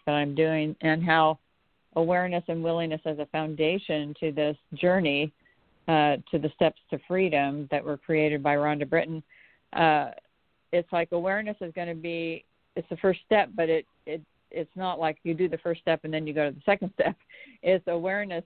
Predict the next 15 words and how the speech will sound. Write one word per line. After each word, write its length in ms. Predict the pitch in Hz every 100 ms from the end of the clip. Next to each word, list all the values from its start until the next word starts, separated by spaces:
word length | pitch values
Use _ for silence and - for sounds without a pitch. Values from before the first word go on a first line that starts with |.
| -
then 280 | 165 165 160
is 160 | 160
a 80 | 156
foundation 960 | 170 160 160 175 233 - 156 139 139 170 _ _ _ _ _ _ _ _
for 120 | 185
building 720 | 170 170 180 175 175 170 160 156
this 160 | 165 - 175
journey, 520 | 190 214 151 143 180 _ _ _ _ -
and 200 | 170 170
willingness 520 | 190 220 208 165 160 -
then 300 | 160 160 156
comes 260 | 175 165 160 - -
along 480 | 165 156 165 160 156
with 240 | 165 175 190 -
awareness 720 | 156 170 220 233 147 151